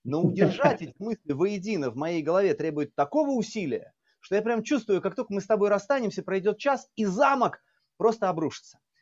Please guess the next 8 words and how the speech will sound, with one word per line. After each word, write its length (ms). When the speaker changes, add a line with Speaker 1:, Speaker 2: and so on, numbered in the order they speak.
Speaker 1:
Давай 220
Speaker 2:
Мгм. 80
Speaker 1:
попробуем, 640
попробуем 600
еще 440
проще, 540
еще 480
брутальнее. 680